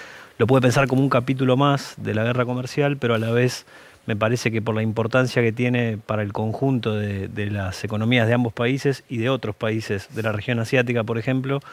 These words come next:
creo que lo más importante es lo que está en juego en, en lo que es prohibir la comercialización de productos de Huawei o de otras empresas chinas, como en su momento fue Z T E, ¿no?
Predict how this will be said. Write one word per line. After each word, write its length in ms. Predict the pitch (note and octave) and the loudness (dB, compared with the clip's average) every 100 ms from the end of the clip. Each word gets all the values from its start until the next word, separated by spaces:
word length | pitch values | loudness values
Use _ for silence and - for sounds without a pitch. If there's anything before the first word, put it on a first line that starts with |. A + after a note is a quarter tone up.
| - - - - | -20 -20 -20 -10
creo 200 | - A#2+ | 0 2
que 80 | A2+ | 4
lo 80 | A2+ | 2
más 220 | A#2+ A2+ | 0 0
importante 320 | A#2+ A#2+ B2 | 0 2 2
es 40 | A#2+ | 0
lo 80 | G#2 | -2
que 60 | |
está 160 | G#2 A#2 | 0 0
en 160 | A2+ | 0
juego 500 | G#2+ A#2 A#2 A#2+ A#2 | -2 0 2 2 2
en, 520 | - G#2 G2+ G2 F#2 - | 0 -4 -6 -6 -8 -10
en 580 | G2+ G2 G2 G2 G2 G2 | -8 -6 -6 -8 -8 -6
lo 100 | G#2+ | -2
que 160 | A#2 | 0
es 40 | A#2+ | 0
prohibir 600 | - A2 A2 A#2 B2 C3+ - - _ _ | 0 0 2 2 0 -2 -10 -20 _ _
la 460 | G#2 G2+ G2+ G2 G2 | -2 0 0 -2 -4
comercialización 580 | G#2+ G#2 G#2 G#2+ A#2 A2+ | -4 -2 -2 0 0 0
de 80 | |
productos 320 | G#2+ A2+ A2+ G#2+ | 0 -2 -2 -2
de 60 | |
Huawei 480 | G#2+ A2 A#2 C3 C3+ | 0 0 2 2 2
o 80 | G#2+ | 0
de 100 | A2+ | -2
otras 320 | B2 A#2 - | -2 -2 -4
empresas 420 | G#2+ G#2 A2 A2 - | -4 -4 -4 -4 -4
chinas, 240 | A#2+ A#2 | -2 0
como 120 | G#2+ | -2
en 40 | G#2 | -4
su 100 | G#2+ | -4
momento 320 | A2 G#2+ G#2 | -4 -4 -4
fue 320 | - A2 F#2+ | -2 -2 -4
Z 320 | - G#2+ G#2 | -6 -4 -2
T 240 | G#2 G#2+ G2 | -2 -4 -4
E, 60 | |
¿no? 160 | G2+ | -8